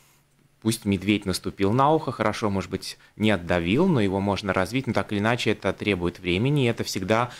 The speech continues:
все-таки актерские данные разных уровней. Как вы можете все это соединить в рамках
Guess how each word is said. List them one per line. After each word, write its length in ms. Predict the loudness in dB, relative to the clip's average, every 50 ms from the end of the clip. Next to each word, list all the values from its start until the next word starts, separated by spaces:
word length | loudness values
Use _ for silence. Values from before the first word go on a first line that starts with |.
| -20 -20 _
все-таки 440 | -6 -2 -2 0 -2 0 2 2 2
актерские 920 | 2 0 -4 -8 -6 -2 -2 -2 0 -2 -6 -8 -4 -2 0 2 2 0
данные 540 | 0 0 0 0 0 0 0 -2 0 0 2
разных 440 | 2 0 0 0 -4 -6 -8 -4 -2
уровней. 340 | 0 0 2 0 0 -4 -4
Как 260 | -2 -2 -4 -4 -4
вы 100 | -4 -4
можете 400 | -2 0 -2 -2 -4 -8 -14 -16 -14
все 160 | -6 -6 -4
это 120 | -4 -4
соединить 480 | -8 -8 -8 -6 -4 -2 -2 -2 -4 -2
в 40 | -2
рамках 400 | -2 -2 -2 -2 -8 -12 -12 -14